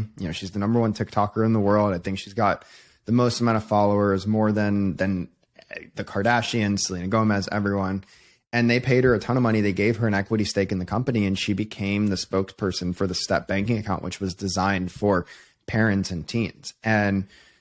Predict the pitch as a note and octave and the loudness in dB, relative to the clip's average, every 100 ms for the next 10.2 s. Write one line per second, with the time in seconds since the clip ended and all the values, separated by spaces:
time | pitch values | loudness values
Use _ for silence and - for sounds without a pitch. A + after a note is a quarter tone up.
0 | _ A2+ A2 G#2 F#2+ - - A#2 G#2+ - | _ 0 2 2 0 -4 -2 0 2 0
1 | A2+ A#2 A2+ C#3 C3+ A#2 G#2+ G2 A#2 A2 | 2 4 4 4 2 0 2 4 6 4
2 | G2 A2+ F#2+ G2 G2 G2 G2 F#2 G#2 G#2+ | 4 2 2 0 0 0 -2 -2 -4 -4
3 | G2+ F#2+ - - _ _ - G#2+ G#2+ G2 | -4 -4 -8 -14 _ _ -6 -6 -2 0
4 | G2 C3+ - - D#2 C#2+ - - - - | 2 0 -4 -10 -12 -8 -8 -8 -16 -20
5 | _ _ - B2 B2+ A#2 G#2 - - G#2+ | _ _ 0 4 4 4 2 -4 -6 -2
6 | G2+ G2 G2+ G2 G2+ - G2 G2+ G2 F#2 | 0 0 -2 -2 -4 -2 -2 0 0 0
7 | F#2+ F2+ F#2 G#2 A2+ G#2+ G#2 F#2+ G2 F#2+ | 0 -2 0 -2 -2 -4 -4 -2 -2 -2
8 | - G2 G2 G2+ F2+ F#2 G2+ G#2+ - G2+ | -2 0 2 0 -2 -4 0 -2 0 2
9 | B2 B2+ G#2 G2+ F#2 F#2 F#2 F#2+ G2 G2 | 4 4 2 0 -2 -4 -4 -2 0 0
10 | F#2+ | -2